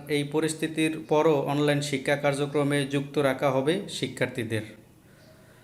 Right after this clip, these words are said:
আমার ব্যবহৃত ডিভাইসগুলোর আলোচনা করা হলো, যেমন টেলিভিশন, মোবাইল ফোন, কম্পিউটার। দেখো, প্রথম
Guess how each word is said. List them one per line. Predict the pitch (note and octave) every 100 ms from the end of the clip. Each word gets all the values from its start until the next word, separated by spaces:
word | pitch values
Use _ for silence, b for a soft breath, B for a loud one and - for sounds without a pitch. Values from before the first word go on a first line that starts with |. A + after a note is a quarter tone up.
| B B -
আমার | D3 D#3 E3+ E3
ব্যবহৃত | D3 D3 D#3+ D#3+ E3+
ডিভাইসগুলোর | C#3 C#3+ D#3 D3+ D3 D#3 D#3+ D#3
আলোচনা | - D3 D#3 D#3+ D3+
করা | D3+ D3+ D3 C#3+
হলো, | C3 C#3 A3+ - - - -
যেমন | C3+ C#3 C#3
টেলিভিশন, | C3 C#3+ D3 D#3 D#3 E3 D#3+
মোবাইল | C3 B2+ C3+ C3+
ফোন, | - E3
কম্পিউটার। | G#3 - D3 C#3 C3+ A#2 A2 A2 - B B B B B
দেখো, | C#3+ C#3+ D#3
প্রথম | D3 C#3+